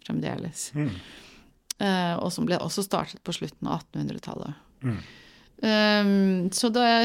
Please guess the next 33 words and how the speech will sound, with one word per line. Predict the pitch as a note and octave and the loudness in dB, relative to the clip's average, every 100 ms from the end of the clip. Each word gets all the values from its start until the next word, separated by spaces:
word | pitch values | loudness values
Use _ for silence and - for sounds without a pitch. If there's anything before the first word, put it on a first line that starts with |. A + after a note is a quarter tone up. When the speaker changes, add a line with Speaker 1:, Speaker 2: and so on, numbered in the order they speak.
| A#3+ | 4
Speaker 1:
så | B3 | 4
det | A#3 | 6
er | A#3+ A3 G#3 | 6 6 4
rett | G#3+ A3 | 0 -2
og | G3+ | 0
slett, | G#3 G3+ - A#3 | 0 -2 -2 2
eh, | A3 G#3 G3 F#3+ F#3 F#3 | 4 4 4 2 0 -2
en, | G3 F#3+ F#3+ | 0 2 2
eh, | F#3+ F#3 F#3 F3+ F3 - | 2 0 -2 -2 -2 -2
et | G3+ - | -2 -2
spor | - G3+ A3 B3 | -4 -2 2 4
i | A3 | 4
den | G#3+ G3+ | 4 2
boken | F#3+ - C4+ | -2 2 0
som | E4+ B3 | 4 6
jeg | G#3+ G#3 G#3 - - - | 8 6 4 -2 -20 0
gjerne | A3 F#3+ F3+ | 2 4 2
skulle | - G3+ G#3 | 0 2 4
likt | F#3 - F3 | 2 -2 -8
å | |
forfølge | F#3+ - E3+ D3+ D3 D#3+ F3+ F3 | -8 -6 -6 -4 -4 -2 0 0
senere, | F3 F#3 - - - E3+ | 0 -2 -2 -4 -4 -2
for | G3 | 0
jeg | F#3+ | -2
synes | F#3 F3 | -2 -4
det | - E3+ | -2 -2
er | E3 | -2
en | E3+ - | -2 -4
utrolig | - - D#3+ E3 F3+ | -6 -10 -8 -4 0
historie, | F#3+ G3+ - F#3 G#3 | 2 0 -2 0 2
og | A#3 F#3+ G3+ G3 | 2 4 2 0
også | G3 - - C4 | -4 -2 -2 0
fordi, | C4+ G#3 G3+ A3 B3+ | 0 0 2 4 2